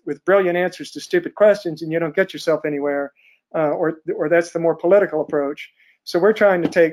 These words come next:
uh, the most sober approach, uh, particularly around renewable energy issues. Um, so, uh, so when we talk about sustainable, uh, living, uh, at Living Energy Farm, we have built a small community. We use a lot of solar energy,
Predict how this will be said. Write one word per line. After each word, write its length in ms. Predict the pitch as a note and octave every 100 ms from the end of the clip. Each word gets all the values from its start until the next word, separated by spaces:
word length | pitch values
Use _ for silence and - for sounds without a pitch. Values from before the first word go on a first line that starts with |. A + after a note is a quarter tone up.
| -
uh, 140 | D#3
the 100 | D3+
most 240 | D#3+ D#3+ -
sober 300 | G3 D#3 D3
approach, 480 | - C#3 C3 - _ _ _ -
uh, 120 | D#3+
particularly 600 | D#3+ F3 A#3+ A#3+ G3 E3+
around 280 | E3 E3+ D#3+
renewable 340 | E3 E3+ D#3+
energy 360 | F#3 E3 D3 C#3+
issues. 400 | C3 B2+ - - _ _ _ -
Um, 400 | F3+ E3 D#3 D#3 _ _ _ _ _ - -
so, 500 | - G3+ G3 F#3+ G#3+
uh, 480 | F#3+ F3+ F3 D#3+ D3+ - _ _ _ _ _ _ _ _ _ _ _ _ - - G#3+
so 240 | - A3
when 100 | G#3+
we 100 | G#3+
talk 260 | G#3 C4+ C4
about 380 | G3+ F#3+ F3+ -
sustainable, 760 | E3+ - G3+ G3 F3+ E3+ F3 -
uh, 220 | E3+ D#3
living, 420 | D#3+ F#3 C#3+ C3+ C3 _ _ -
uh, 260 | E3+ E3 G#3
at 160 | A3+
Living 240 | A3 G#3+ G3+
Energy 260 | F#3+ D#3+
Farm, 380 | D#3+ F#3+ F#3 F3+
we 100 | F3+
have 140 | F3+
built 240 | F#3 F#3 F3+
a 40 |
small 300 | D3+ F3+ E3
community. 460 | E3 F#3+ G#3 G3 F#3
We 120 | F3
use 140 | F3
a 80 | E3+
lot 160 | D#3+ D#3+
of 60 |
solar 320 | - F#3+ F#3 F#3
energy, 480 | F3+ E3 E3+ E3